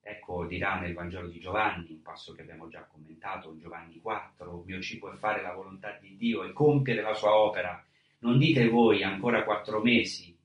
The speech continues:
e verrà la, la mietitura", ma ora alzate i vostri occhi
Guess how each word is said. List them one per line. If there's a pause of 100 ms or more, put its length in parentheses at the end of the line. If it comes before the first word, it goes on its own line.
(300)
e
verrà
la,
la
mietitura",
ma
ora
alzate
i
vostri
occhi